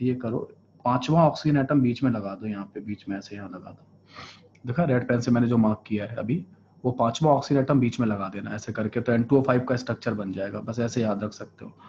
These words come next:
ठीक है, तो अभी इसको हटा देते हैं, दोबारा structure बना देते हैं। तो एन टू ओ फ़ाइव का जो structure बनेगा उसमें क्या करना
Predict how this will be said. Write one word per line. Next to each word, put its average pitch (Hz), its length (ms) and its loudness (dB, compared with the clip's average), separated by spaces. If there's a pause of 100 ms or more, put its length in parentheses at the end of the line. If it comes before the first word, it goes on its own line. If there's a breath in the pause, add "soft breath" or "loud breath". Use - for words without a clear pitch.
(360 loud breath)
ठीक 156 100 -2
है, 147 60 4
तो 127 80 2
अभी 123 120 4
इसको 127 200 0
हटा 143 180 2
देते 143 220 2
हैं, 107 80 0
दोबारा 107 260 0
structure 110 320 -8
बना 117 220 -2
देते 117 260 -6
हैं। 107 60 -16 (840 loud breath)
तो - 60 -8
एन 127 160 2
टू 156 140 4
ओ - 20 6
फ़ाइव 160 260 4
का 156 80 4
जो 151 120 4
structure 143 380 -2
बनेगा 120 340 0 (120)
उसमें 135 220 0
क्या 131 140 0
करना 123 400 -6